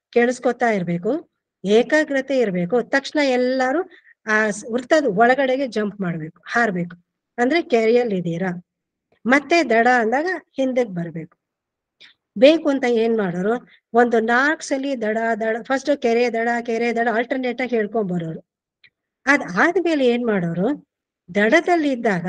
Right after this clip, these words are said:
next ಕೆರೆ ಹೇಳ್ತಾ ಇರೋನು ಅಂತ ಎಲ್ಲ ಹಾರಕ್ ready ಇದ್ದಾಗ ಮತ್ತೆ ದಡ, ಮೂರನೇ ಸಲಿನೂ ದಡ.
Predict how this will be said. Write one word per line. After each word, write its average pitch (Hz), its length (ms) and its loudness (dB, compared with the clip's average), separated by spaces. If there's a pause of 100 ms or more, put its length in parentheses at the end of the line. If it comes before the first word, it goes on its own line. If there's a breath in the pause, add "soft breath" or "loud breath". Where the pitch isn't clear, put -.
(120)
next 247 480 -2
ಕೆರೆ 240 280 0
ಹೇಳ್ತಾ 262 340 0
ಇರೋನು 262 240 -2
ಅಂತ 269 180 -2
ಎಲ್ಲ 240 260 -2 (360 loud breath)
ಹಾರಕ್ 277 520 0
ready 254 320 2
ಇದ್ದಾಗ 190 340 -2 (400 soft breath)
ಮತ್ತೆ 269 360 -2
ದಡ, 196 220 -6 (720)
ಮೂರನೇ 311 320 6
ಸಲಿನೂ 269 400 -4
ದಡ. 214 240 -2